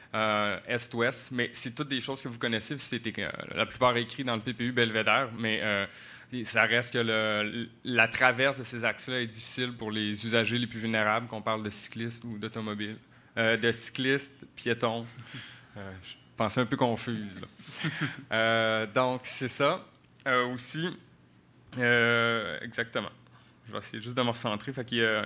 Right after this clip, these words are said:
Speaker 1: c'est ça, comme la, la petite pyramide le montre, là, c'est vraiment de centrer sur le piéton d'abord. Et simplement rappeler aussi qu'on est tous piétons à un moment donné, euh, qu'on utilise la voiture, le transport collectif ou autre, euh, on est in-,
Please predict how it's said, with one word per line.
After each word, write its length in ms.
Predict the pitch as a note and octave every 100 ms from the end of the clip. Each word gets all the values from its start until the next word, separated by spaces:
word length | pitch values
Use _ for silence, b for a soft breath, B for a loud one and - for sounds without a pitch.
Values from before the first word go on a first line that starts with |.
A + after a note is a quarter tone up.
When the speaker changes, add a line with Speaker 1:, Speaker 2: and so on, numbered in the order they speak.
| -
Speaker 1:
c'est 160 | - B2+
ça, 280 | C3 B2+ -
comme 140 | B2+
la, 220 | B2+ A#2+ A#2
la 160 | A#2
petite 180 | A#2 -
pyramide 340 | B2 A#2+ C3
le 120 | B2+ A#2
montre, 280 | A#2+ C3+
là, 60 | C3+
c'est 140 | -
vraiment 260 | A2+ A2 A#2
de 100 | A2
centrer 380 | - G#2+ G#2 B2+
sur 160 | -
le 80 | A#2
piéton 320 | A2 A2 A#2+
d'abord. 320 | B2 A2 A#2+ - B B B
Et 140 | B2
simplement 420 | A#2 C3 B2+ C3+ C#3+
rappeler 280 | C#3+ C#3+
aussi 280 | C3 - D#3
qu'on 280 | C#3+ B2 A#2
est 160 | A#2 A#2
tous 220 | C#3+ -
piétons 460 | C3 A#2+ B2+ C3+
à 40 | C3
un 40 |
moment 480 | A#2+ A#2 A#2+ B2 B2
donné, 500 | A#2+ A#2+ A#2 B2 C#3 -
euh, 300 | G#2+ G#2+ G2+
qu'on 200 | A#2 A#2+
utilise 320 | A#2 A#2 C3
la 100 | C3 A#2
voiture, 420 | A#2 A2 C3+ C3+
le 80 | A#2+
transport 460 | A#2+ A2+ B2 A#2+
collectif 520 | A#2+ A2 - C#3 -
ou 140 | A2+ A2+
autre, 420 | B2 C3 - - -
euh, 140 | G#2+
on 360 | G#2+ A2 A2 A2
est 120 | -
in-, 220 | B2 A#2